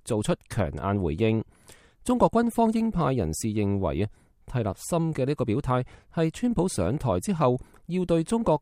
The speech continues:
強硬嘅信號，並且表示中國唔惹事，亦都唔怕事。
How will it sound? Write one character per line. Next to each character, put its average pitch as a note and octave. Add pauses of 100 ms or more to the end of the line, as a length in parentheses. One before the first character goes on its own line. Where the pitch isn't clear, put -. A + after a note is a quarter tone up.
(120)
強 F2+
硬 E2+
嘅 A#2
信 C#3
號， B2+ (440)
並 F#2
且 A#2+
表 F#2+ (100)
示 G#2 (420)
中 E3+
國 D3
唔 F#2+ (140)
惹 F#2
事， - (460)
亦 B2 (100)
都 F#3+
唔 F#2
怕 A2
事。 -